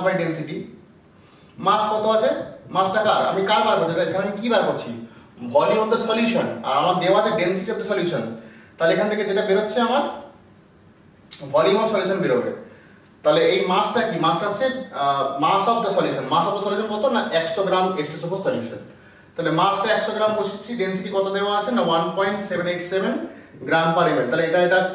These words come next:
গ্রাম গ্রাম কাটলো, এটাকে ডিভাইড করলে এটা দিয়ে, তাহলে আসছে তোমার ফিফটি ফাইভ পয়েন্ট নাইন সিক্স এমএল আসছে। দেখো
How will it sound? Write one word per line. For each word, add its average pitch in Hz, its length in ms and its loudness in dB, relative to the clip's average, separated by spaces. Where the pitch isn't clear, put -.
গ্রাম 208 220 2
গ্রাম 180 220 2
কাটলো, 190 260 2
এটাকে 175 300 4
ডিভাইড 175 300 4
করলে 196 200 2
এটা 185 180 0
দিয়ে, 247 200 0
তাহলে 170 160 2
আসছে 170 240 -2
তোমার 226 240 -2
ফিফটি 202 320 -8
ফাইভ 175 160 2
পয়েন্ট 196 220 2
নাইন 151 140 0
সিক্স 220 140 -8
এমএল 139 280 0
আসছে। - 220 -12
দেখো 170 160 2